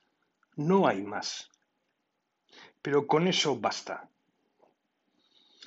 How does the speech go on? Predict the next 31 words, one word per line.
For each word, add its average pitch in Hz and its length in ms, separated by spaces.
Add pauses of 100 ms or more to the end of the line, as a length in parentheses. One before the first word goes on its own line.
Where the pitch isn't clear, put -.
(600)
Es - 140
un 190 100
poco 190 320
esa 170 440
aceptación 170 840
del 147 200
destino, 101 640
¿no? 180 320 (1120)
Algo 175 320
así. - 400 (1700)
Y 147 100
que - 160
hay 156 200
que 160 80
perdonarse 135 540
dentro 113 260
de 104 60
lo 107 100
que - 100
cabe 127 400
y 110 120
tal. 127 200 (1300)
Ya 214 120
os 214 80
digo, 175 200
Ted 214 220
Chiang 202 340
es 185 220
un 175 120
autor, 190 420
mm, 151 440